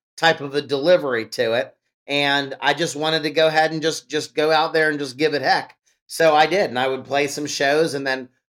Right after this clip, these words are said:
kid, you know, people from the, people from the D I Y scene would go to these, you know, I, I would be there at the open mics performing their own songs,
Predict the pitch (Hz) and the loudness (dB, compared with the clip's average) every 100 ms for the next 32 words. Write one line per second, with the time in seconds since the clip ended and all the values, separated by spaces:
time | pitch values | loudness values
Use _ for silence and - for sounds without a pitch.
0 | _ - 175 175 - 170 156 143 - 180 | _ -2 0 0 -2 -2 0 -2 -2 -6
1 | 175 156 175 165 151 143 - 170 165 160 | -4 -2 -2 0 0 -2 -2 -2 -2 -6
2 | 165 156 135 165 156 151 156 165 170 165 | -4 -6 -4 -2 0 -2 -2 -2 -4 -6
3 | 160 143 135 - 151 160 147 147 147 147 | -4 -4 -4 0 2 2 0 -2 -2 -4
4 | - _ _ _ 175 175 135 135 156 _ | -10 _ _ _ 0 2 4 2 -2 _
5 | _ - 156 156 160 160 151 170 175 156 | _ -4 -2 -2 -2 -2 -2 0 2 2
6 | 151 156 147 139 139 143 - 131 - 156 | 2 2 0 0 -2 -4 -6 -12 -6 -2
7 | 147 143 139 143 160 175 - 123 113 123 | -2 -2 -2 -2 -2 -6 -6 -6 -4 -6
8 | 143 | -10